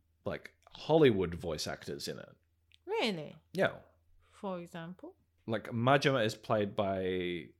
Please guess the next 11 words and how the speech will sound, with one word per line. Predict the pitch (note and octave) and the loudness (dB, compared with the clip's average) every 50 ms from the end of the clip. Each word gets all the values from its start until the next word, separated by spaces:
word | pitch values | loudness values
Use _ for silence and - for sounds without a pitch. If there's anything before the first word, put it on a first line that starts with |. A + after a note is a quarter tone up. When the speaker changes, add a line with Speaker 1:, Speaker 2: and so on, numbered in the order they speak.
| _ _ _ _ _ _ _ _ _ _ _ _ _ _ _ _ _ _ _ _ _ _ _ _ _ _ _ _ - | _ _ _ _ _ _ _ _ _ _ _ _ _ _ _ _ _ _ _ _ _ _ _ _ _ _ _ _ -10
Speaker 1:
uh, | G2 G2 E2+ E2 D#2+ D2+ D2+ D#2 - - - _ _ _ _ _ _ _ _ - | -8 -8 -6 -6 -6 -8 -8 -10 -10 -14 -16 _ _ _ _ _ _ _ _ -8
what's | - B2+ G#2 | -8 -8 -6
his | D#2+ - | -8 -10
name? | - D2+ C2+ C2+ - A#2+ B2 - _ _ _ _ - | -10 -12 -14 -14 -16 -20 -20 -20 _ _ _ _ -8
The | G#2+ F#2 | -8 -6
Joker. | F#2 G2 G2 G#2 G2+ - E2+ - - A#2 _ _ _ _ - _ _ _ _ _ _ _ _ _ - | -2 -2 -2 -2 -2 -4 -6 -12 -12 -14 _ _ _ _ -20 _ _ _ _ _ _ _ _ _ -6
Speaker 2:
Ah. | E3 F3+ G#3 C#4 F4+ | -2 0 4 6 8
Speaker 1:
Luke | G4+ F#4+ B3 F#3+ - | 8 8 8 6 6
Skywalker. | A#2+ A2 G#2 - - - - - - _ _ _ _ _ _ _ _ _ _ _ _ _ - | 4 2 2 0 -4 -10 -14 -16 -16 _ _ _ _ _ _ _ _ _ _ _ _ _ -4
Mark | A#2+ G#2+ G2+ - - | -2 -2 -2 -2 -6
Hamill. | F#2+ D#2 - - - | -8 -10 -12 -14 -20